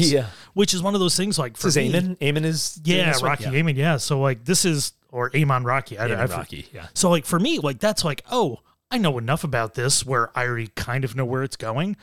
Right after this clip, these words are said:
Speaker 1: Yeah.
Speaker 2: But if somebody else goes there, like, I might have no idea what in the hell is going on.
Speaker 1: Dude, Eamon threw me for a loop last year. I thought that I knew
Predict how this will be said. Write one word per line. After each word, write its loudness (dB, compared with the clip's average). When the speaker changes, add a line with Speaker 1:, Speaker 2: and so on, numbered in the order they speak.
Speaker 1:
Yeah. -14
Speaker 2:
But -6
if 0
somebody 0
else -2
goes 0
there, 2
like, 0
I -8
might 2
have 0
no 0
idea -2
what -2
in -6
the -2
hell -2
is 0
going -6
on. -8
Speaker 1:
Dude, -4
Eamon 2
threw 2
me 0
for 2
a 6
loop 2
last -2
year. -4
I 2
thought 0
that -2
I 0
knew -4